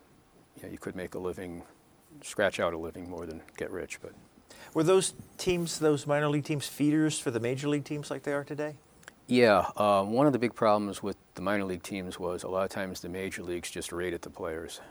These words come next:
Speaker 1: Um, and that was one of the reasons they formed these associations, was to try and cut a deal with each other that, you know, they wouldn't, uh, completely, uh,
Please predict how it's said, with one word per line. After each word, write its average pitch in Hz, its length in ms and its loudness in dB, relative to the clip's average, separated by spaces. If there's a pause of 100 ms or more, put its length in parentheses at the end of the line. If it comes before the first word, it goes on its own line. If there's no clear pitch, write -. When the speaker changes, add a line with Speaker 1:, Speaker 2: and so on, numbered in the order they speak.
(100)
Speaker 1:
Um, 80 440 -8
and 87 160 -8
that 95 80 -2
was 95 120 -6
one 101 100 -2
of 90 40 -6
the 87 80 -4
reasons 90 300 -6
they 85 100 -4
formed 95 540 -2 (520)
these 87 200 -6
associations, 90 800 -2
was 87 140 -6
to - 100 -10
try 95 240 -2
and 87 220 -6 (500)
cut 110 180 4
a 95 80 2
deal 107 240 4
with 90 160 0
each 92 200 -6
other 87 260 0
that, 82 200 -2 (260)
you 104 100 -10
know, 82 140 -6
they 85 120 -6
wouldn't, 90 400 -8
uh, 85 180 -8 (760)
completely, 95 600 -4 (640)
uh, 90 260 -6